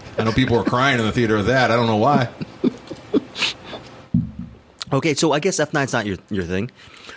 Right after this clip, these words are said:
Speaker 2: Do you see that? Does it have merit though, as a piece of entertainment?
Speaker 1: No, not even
Speaker 2: Really?
Speaker 1: merit. No,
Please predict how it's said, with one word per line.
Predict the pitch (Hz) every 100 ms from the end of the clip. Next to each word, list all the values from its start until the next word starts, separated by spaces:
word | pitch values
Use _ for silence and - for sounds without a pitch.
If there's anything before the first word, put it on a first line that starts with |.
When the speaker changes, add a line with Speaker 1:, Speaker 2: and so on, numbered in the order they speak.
| - -
Speaker 2:
Do |
you | 175 185
see | - 208 151
that? | 151 123 143
Does | 170
it | 170
have | 165
merit | 143 151 110 -
though, | 92 98 -
as | 117 113 101
a |
piece | - - 135 -
of | -
entertainment? | 107 104 - 98 87 - -
Speaker 1:
No, | 131 104 - - - - _ _ _ _ 127
not |
even | 120
Speaker 2:
Really? | 185 208
Speaker 1:
merit. | 113 -
No, | 131